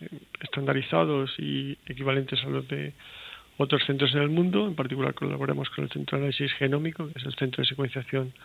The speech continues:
eh, más grande en España. Y por otra parte colaboramos obviamente con los hospitales, que son los principales consumidores de la información. Estos análisis, eh, de genomas y, eh, en, en medicina personalizada, al final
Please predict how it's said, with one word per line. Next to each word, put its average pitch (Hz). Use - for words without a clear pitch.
eh, 139
más 135
grande 131
en 131
España. 175
Y 160
por 139
otra 131
parte 135
colaboramos 127
obviamente 127
con 131
los 120
hospitales, 147
que -
son 127
los 120
principales 139
consumidores 135
de 135
la 135
información. 139
Estos 143
análisis, 135
eh, -
de 143
genomas 131
y, 147
eh, 143
en, -
en 156
medicina 135
personalizada, 139
al 135
final 143